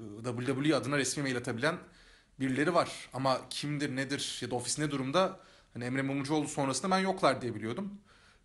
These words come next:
Demek ki en azından küçük de olsa bir ofis, bir şey var. E, live event olur mu? E, yani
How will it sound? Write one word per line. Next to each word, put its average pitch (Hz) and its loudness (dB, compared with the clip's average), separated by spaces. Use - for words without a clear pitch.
Demek 185 2
ki 196 2
en 190 4
azından 175 2
küçük - -10
de 165 4
olsa 139 2
bir 143 -2
ofis, 151 -2
bir 123 -8
şey 185 2
var. - 0
E, 123 -2
live 135 4
event 202 2
olur 196 0
mu? 214 2
E, 113 -14
yani 123 -4